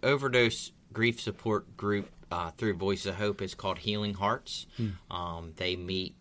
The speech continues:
Speaker 1: regularly. I think it's every other Wednesday. They have a schedule. It's on the Voices of Hope website. So if you do have, you know, a friend or family member or, you know, loved one that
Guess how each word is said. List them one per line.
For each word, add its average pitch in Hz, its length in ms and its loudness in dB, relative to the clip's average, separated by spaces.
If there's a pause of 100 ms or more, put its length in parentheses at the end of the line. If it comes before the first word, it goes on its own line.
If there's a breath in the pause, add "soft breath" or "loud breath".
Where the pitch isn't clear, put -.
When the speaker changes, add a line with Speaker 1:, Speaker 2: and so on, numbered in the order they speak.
(240)
Speaker 1:
regularly. 95 800 0
I 87 60 -6
think 101 220 -6
it's 98 140 -6
every 95 340 -2
other 95 340 -2
Wednesday. 92 640 0
They 87 80 -4
have 104 180 4
a 95 60 -4
schedule. 92 480 -2
It's 90 160 -6
on 92 180 -4
the 90 240 -4
Voices 92 420 -6
of 87 80 -4
Hope 87 220 -4
website. 87 580 -4
So 95 120 -4
if 92 140 -6
you 98 100 0
do 104 200 2
have, 95 340 0 (500 loud breath)
you 98 80 -2
know, 95 180 0
a 85 40 0
friend 101 460 6
or 87 220 2
family 101 400 2
member 98 560 2
or, 80 420 -4 (280)
you 85 120 -8
know, 78 100 -10 (120)
loved 98 300 -2
one 95 400 -2
that 82 200 -6